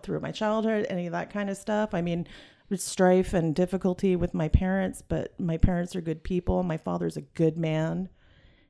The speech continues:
And, um, I don't know that, uh,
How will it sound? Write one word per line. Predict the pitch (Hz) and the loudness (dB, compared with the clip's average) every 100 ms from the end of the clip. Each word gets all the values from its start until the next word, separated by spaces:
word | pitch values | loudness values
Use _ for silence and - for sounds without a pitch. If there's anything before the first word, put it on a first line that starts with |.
| - | -4
And, | 156 151 147 151 147 | -2 0 0 -2 0
um, | 143 143 143 143 - - _ _ _ _ _ _ _ _ _ _ - | 0 0 -2 -4 -8 -12 _ _ _ _ _ _ _ _ _ _ 0
I | 175 165 | 2 4
don't | 160 151 | 4 2
know | 165 151 151 | 2 4 4
that, | 143 147 143 143 - | 2 0 0 -2 -4
uh, | 147 147 143 | -4 -2 -4